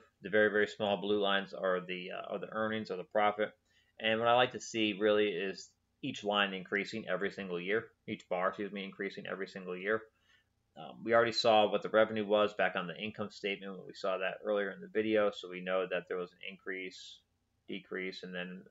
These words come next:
a slight increase again. Overall upward trend, very small overall upward trend, but there is an overall upward trend. And then, uh, with the earnings, there was a good increase in earnings into twenty eighteen,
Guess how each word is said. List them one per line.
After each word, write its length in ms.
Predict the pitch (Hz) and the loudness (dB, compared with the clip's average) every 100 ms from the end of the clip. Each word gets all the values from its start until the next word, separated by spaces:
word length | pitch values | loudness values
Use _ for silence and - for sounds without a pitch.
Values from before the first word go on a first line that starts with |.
| - | -16
a 80 | - | -12
slight 300 | - 90 85 | -4 -4 -4
increase 400 | 101 - 101 - | -10 -8 -8 -6
again. 400 | 98 101 95 90 | -2 -2 -2 -6
Overall 520 | 101 95 92 98 95 - | -2 -2 2 2 2 0
upward 380 | 92 - 87 | -4 -2 -6
trend, 400 | - 107 107 107 - _ _ | -4 0 2 0 -6 _ _
very 180 | 117 104 | 2 4
small 600 | - - 107 127 117 98 | 2 2 6 8 6 4
overall 340 | 90 90 87 90 | 0 0 0 0
upward 240 | 85 90 | -2 -6
trend, 240 | - 92 90 | -4 -4 -2
but 160 | 90 | -4
there 140 | 92 98 | -2 -2
is 140 | 95 | -2
an 80 | 98 | -4
overall 400 | 92 98 90 87 | -6 -4 -4 -4
upward 240 | 92 90 | -6 -10
trend. 240 | - 98 92 _ _ _ _ _ _ | -6 -6 -6 _ _ _ _ _ _
And 160 | 107 104 | -4 2
then, 360 | 98 98 95 - - | 2 2 -4 -14 -6
uh, 220 | 90 87 87 | -2 0 0
with 140 | 92 | -4
the 100 | - - | -6 -2
earnings, 600 | 143 139 95 98 - - _ | 0 0 -2 -6 -14 -20 _
there 180 | - 107 | -4 -2
was 120 | 92 | 0
a 40 | 92 | -2
good 200 | 131 131 | 0 0
increase 400 | 123 - 120 110 | -2 -4 -6 -6
in 80 | 98 | -6
earnings 460 | 104 107 110 107 | -4 -2 -2 -6
into 180 | 90 90 | -8 -10
twenty 320 | - 98 90 | -8 -8 -6
eighteen, 560 | 92 101 - 107 104 | -8 -8 -8 -6 -6